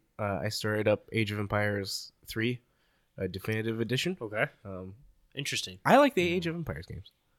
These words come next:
Speaker 2: No, they're good, but it wasn't the newest one, four or
Speaker 1: Four,
Speaker 2: something like
Speaker 1: uh,
Speaker 2: definitive edition?
Speaker 1: four is,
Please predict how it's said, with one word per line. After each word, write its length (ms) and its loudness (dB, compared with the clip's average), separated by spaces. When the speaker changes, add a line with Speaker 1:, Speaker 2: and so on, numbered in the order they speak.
Speaker 2:
No, 120 12
they're 120 12
good, 300 10
but 100 6
it 160 2
wasn't 380 0
the 80 4
newest 800 2
one, 240 -2
four 380 -4
or 40 -4
Speaker 1:
Four, 340 12
Speaker 2:
something 100 12
like 280 10
Speaker 1:
uh, 120 12
Speaker 2:
definitive 420 10
edition? 300 6
Speaker 1:
four 260 8
is, 460 6